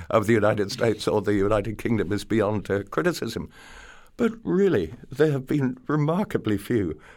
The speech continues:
attempts to rig elections in other countries. I can think of, uh, of one or two in Iran, uh, for example, in the early, early nineteen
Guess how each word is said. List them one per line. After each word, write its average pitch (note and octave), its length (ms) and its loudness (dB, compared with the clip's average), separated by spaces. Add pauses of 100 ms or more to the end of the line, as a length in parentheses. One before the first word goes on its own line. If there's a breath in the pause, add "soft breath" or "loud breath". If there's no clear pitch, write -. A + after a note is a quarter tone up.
attempts A2 460 -2
to A2 120 -6
rig G2 460 -2
elections A2 640 -2
in A#2 420 -2
other B2+ 160 -2
countries. G3+ 440 -4 (240 loud breath)
I G#3 120 4
can C#3 180 -2
think A#2+ 280 -4
of, G2+ 260 -4
uh, G#2 160 2
of G2 140 -4
one G#2+ 160 0
or F#2 60 -2
two F#2+ 360 -2 (240 loud breath)
in A#2 140 4
Iran, G#2+ 500 2
uh, G2 240 0
for - 180 -6
example, G2 400 -4
in F#2 120 -2
the F2+ 260 -4
early, F#2+ 480 0
early G2 240 0
nineteen F#2 500 -4